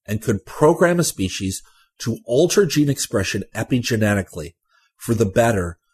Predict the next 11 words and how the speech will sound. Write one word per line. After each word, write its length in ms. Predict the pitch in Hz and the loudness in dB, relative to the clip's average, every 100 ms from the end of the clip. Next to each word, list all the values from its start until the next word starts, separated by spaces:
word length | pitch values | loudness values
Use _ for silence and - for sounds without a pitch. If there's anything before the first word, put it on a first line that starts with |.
| - | -4
whenever 720 | 110 117 120 127 139 160 156 | -2 0 2 4 4 2 2
it 160 | 120 - | -2 0
was 220 | 113 107 | 0 0
overtly 540 | 110 104 107 110 110 101 | 0 2 2 0 -2 -6
stressed 640 | - - 110 87 - - _ _ _ _ | -4 -2 -2 -2 -6 -12 _ _ _ _
or 140 | 107 110 | 0 0
its 160 | 110 | 2
environment 600 | 107 98 110 123 107 95 - | -2 0 2 4 2 0 -6
became 500 | 90 - - 92 98 | -16 -8 -4 -2 -4
too 200 | - 104 | -8 -8
challenging. 760 | - - 160 175 98 - - | -8 -2 0 2 -2 -8 -18